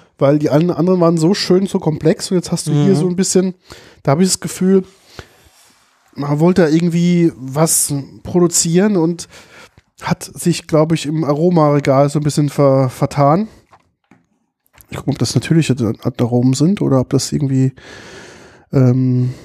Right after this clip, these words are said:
Speaker 1: nicht natürliche sind. Warte mal.
Speaker 2: Ja.
Speaker 1: Und, äh,
Speaker 2: Es werden, das wird alles irgendwie Chemie sein, aber dir wirkt es am chemischsten.
Speaker 1: Ja.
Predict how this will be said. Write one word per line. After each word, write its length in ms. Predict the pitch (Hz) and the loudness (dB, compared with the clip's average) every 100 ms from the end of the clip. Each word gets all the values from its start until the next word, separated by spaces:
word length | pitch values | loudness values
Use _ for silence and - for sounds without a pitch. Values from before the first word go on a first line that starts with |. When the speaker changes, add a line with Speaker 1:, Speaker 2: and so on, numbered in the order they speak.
| - | -4
Speaker 1:
nicht 140 | 156 | -2
natürliche 420 | 139 - 120 117 127 | -2 -2 -4 -4 -6
sind. 340 | 151 175 - | -6 -8 -10
Warte 140 | 123 | -10
mal. 260 | 131 165 208 - | -4 0 -2 -4
Speaker 2:
Ja. 500 | 113 117 131 131 120 110 _ _ _ _ _ _ _ _ _ _ _ _ - | -8 -2 2 2 0 -4 _ _ _ _ _ _ _ _ _ _ _ _ -2
Speaker 1:
Und, 640 | 151 151 151 156 - - | 2 2 2 0 -2 0
äh, 240 | 151 147 143 | 2 4 2
Speaker 2:
Es 200 | - 110 | -2 -2
werden, 380 | 104 113 104 95 | -4 -2 -6 -10
das 240 | 98 - | -10 -6
wird 200 | 98 95 | -6 -6
alles 320 | 98 98 123 110 | -6 -2 -2 -2
irgendwie 300 | 98 95 95 | -6 -6 -8
Chemie 400 | 101 95 107 110 | -8 -6 -4 -2
sein, 200 | 107 101 | 0 -2
aber 180 | 98 | -4
dir 480 | 92 107 120 165 135 | -6 -4 2 2 4
wirkt 260 | 143 160 113 | 2 2 -4
es 120 | - | -8
am 120 | 98 | -10
chemischsten. 640 | - 117 113 98 - 95 - | -6 -4 -2 -6 -10 -16 -2
Speaker 1:
Ja. 200 | 151 143 | 2 2